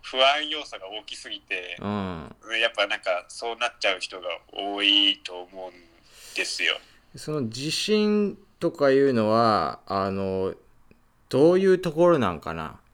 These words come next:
Speaker 2: なんだろう。
Speaker 1: まあ、
Speaker 2: うん。
Speaker 1: 普段頑張ってることとか、例えば、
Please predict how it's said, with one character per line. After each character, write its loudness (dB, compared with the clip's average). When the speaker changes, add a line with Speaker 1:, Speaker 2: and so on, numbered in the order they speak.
Speaker 2:
な -4
ん -4
だ -4
ろ -
う。 -
Speaker 1:
ま 10
あ、 6
Speaker 2:
う -6
ん。 -6
Speaker 1:
普 -14
段 4
頑 -2
張 6
っ -6
て -12
る -16
こ -20
と -12
と -16
か、 -12
例 2
え 0
ば、 4